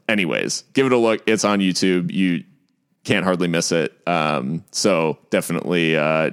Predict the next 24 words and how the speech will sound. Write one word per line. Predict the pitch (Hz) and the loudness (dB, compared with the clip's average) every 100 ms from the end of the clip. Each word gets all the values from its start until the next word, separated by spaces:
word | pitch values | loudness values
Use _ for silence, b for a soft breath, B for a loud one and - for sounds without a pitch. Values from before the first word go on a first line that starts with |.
| - | -2
definitely | 104 - 92 | -2 0 -2
check | 85 92 | -2 -2
that | 90 85 | 0 0
out, | 82 - | 0 0
even | 117 131 | 0 0
if | 127 | 0
you're | 110 | 0
not | 95 87 73 | 0 0 0
into | 90 85 | -2 -2
that | 87 76 | -4 -2
sort | - 85 | -2 -2
of | 80 | -2
music, | 82 80 87 85 | -4 -2 -2 -4
because | - 78 80 78 76 - b b b b | -6 -4 0 0 -2 -6 b b b b
I | 87 | -6
think, | - 82 65 - - - | -2 -2 -4 -8 -16 -8
I | 90 | -4
think | 90 90 | -2 -2
there's | 90 - | 0 0
something | 85 80 | -2 -4
for | 78 78 | -2 -2
everyone | 76 78 78 64 101 - | -2 -2 -2 -2 -4 -2
in | 98 | -2
that, | 73 53 - | -2 -2 -6